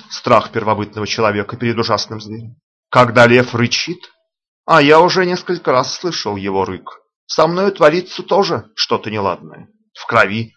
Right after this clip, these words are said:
просыпается страх далеких предков, и сердце останавливается в груди. Даже бежать не хочется, а хочется сидеть, съежившись, или зарыться в землю, как крот. А Вак как будто не слышит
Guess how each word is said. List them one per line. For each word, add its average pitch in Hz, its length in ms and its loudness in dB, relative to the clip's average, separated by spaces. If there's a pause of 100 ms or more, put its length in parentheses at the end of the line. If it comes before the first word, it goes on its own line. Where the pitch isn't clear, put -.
просыпается 110 640 -4
страх 113 340 0
далеких 104 440 -4
предков, 110 420 -8 (160)
и 113 80 -12
сердце 113 400 -4
останавливается 107 840 -6
в 98 80 -16
груди. 104 400 -12 (480)
Даже 131 320 4
бежать 117 480 -2
не 117 40 -10
хочется, - 600 -12 (240)
а - 100 -8
хочется - 540 -6
сидеть, 123 580 -8 (100)
съежившись, 123 680 -4
или 123 140 -2
зарыться 113 480 -4
в - 20 -14
землю, 139 380 -12 (180)
как - 300 -8
крот. - 340 -10 (640)
А 127 100 6
Вак 165 400 -2
как 110 200 -2
будто 147 320 -6
не 110 100 -4
слышит 120 480 -12